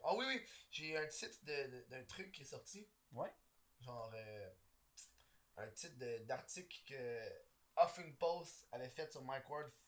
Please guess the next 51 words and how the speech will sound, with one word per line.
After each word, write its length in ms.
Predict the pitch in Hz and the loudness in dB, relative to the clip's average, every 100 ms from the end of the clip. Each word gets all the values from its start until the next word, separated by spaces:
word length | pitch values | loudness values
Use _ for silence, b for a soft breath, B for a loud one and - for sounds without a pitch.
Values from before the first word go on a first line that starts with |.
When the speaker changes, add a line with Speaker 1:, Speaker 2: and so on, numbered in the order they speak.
| - | 6
Speaker 2:
Oui ! 160 | 165 - | 10 10
Speaker 1:
Fucking 280 | 381 269 120 | 10 6 4
clickbait. 500 | 175 147 165 175 170 | -4 -4 0 2 10
Speaker 2:
Hey 140 | 165 | 12
non, 180 | 170 151 | 12 12
vraiment, 440 | 131 131 139 139 131 | 12 8 8 8 6
ça, 140 | 190 | 4
je 60 | 151 | 4
l'ai 60 | |
Speaker 1:
Puis 80 | 160 | 4
là, 40 | 165 | 6
Speaker 2:
vu, 40 | |
ça. 140 | - 113 107 | 4 2 -4
Speaker 1:
puis 100 | - | -4
là, 60 | 175 | 0
ils 40 | |
l'ont 140 | 165 151 | 4 4
modifié, 400 | 151 - - 185 | 2 0 -2 -2
man. 160 | 175 | -2
Attends, 220 | 170 151 151 | -2 0 0
je 60 | |
vais 40 | 131 | -2
te 60 | |
le 60 | 131 | -8
trouver, 180 | - 151 | -8 -10
c'est 160 | 156 123 | -10 -4
quoi, 180 | 143 | 4
là ? 80 | 139 | 10
Speaker 2:
Ouais, 60 | 185 | 12
je 40 | |
sais 80 | - | 10
que 60 | 233 | 4
Yann 220 | 156 160 | 6 6
Terriot, 300 | 160 139 160 | 6 4 6
là, 140 | 156 123 | 10 10
avait 320 | 120 117 123 | 10 6 6
chié 260 | 113 117 139 | 2 4 8
Speaker 1:
Ouais. 300 | 156 170 175 | 10 10 8
Speaker 2:
une 60 | |
canne, 360 | - 139 135 131 | 6 8 8 4
là, 100 | 120 | -2
ça 140 | - | 2
Speaker 1:
J'avais 120 | 123 117 | 2 2
Speaker 2:
y 40 | |
est, 40 | |
Speaker 1:
vu 60 | 117 | 2
Speaker 2:
là. 80 | 113 | 0
Speaker 1:
d'autres 160 | 160 | 0
mondes, 180 | 156 160 | -2 -6
j'avais 160 | 147 139 | -4 -6
vu, 220 | 143 151 | -8 -10